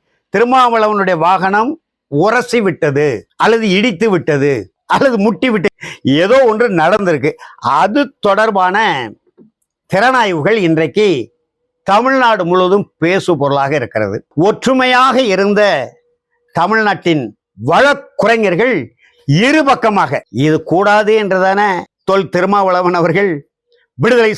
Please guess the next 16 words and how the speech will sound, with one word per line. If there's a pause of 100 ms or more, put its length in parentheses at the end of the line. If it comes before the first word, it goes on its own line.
சிறுத்தைகள்
கட்சி (460)
என்று
ஒரு (100)
கட்சி (140)
தொடங்கினார். (580)
சாதி (120)
ஒழிக்கப்பட (120)
வேண்டும், (680)
சமயம்
மறுக்கப்பட (100)
வேண்டும், (400)
ஏழை (120)
பணக்காரன் (120)
ஏற்ற (220)
தாழ்வு